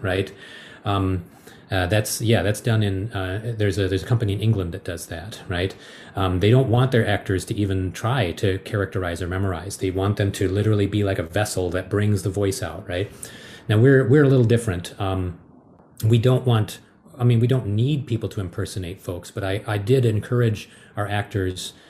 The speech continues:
to listen back to the transcripts and hear, what is it that's really getting these folks fired up? What is it that,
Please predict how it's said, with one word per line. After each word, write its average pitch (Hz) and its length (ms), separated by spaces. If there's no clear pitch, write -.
to 104 220
listen 113 340
back 107 340
to 107 100
the 90 60
transcripts 104 720
and 95 120
hear, 90 480
what 113 180
is 131 180
it - 160
that's - 240
really 117 180
getting 107 280
these 98 160
folks - 280
fired 92 340
up? - 260
What 110 180
is 127 200
it 110 180
that, 98 480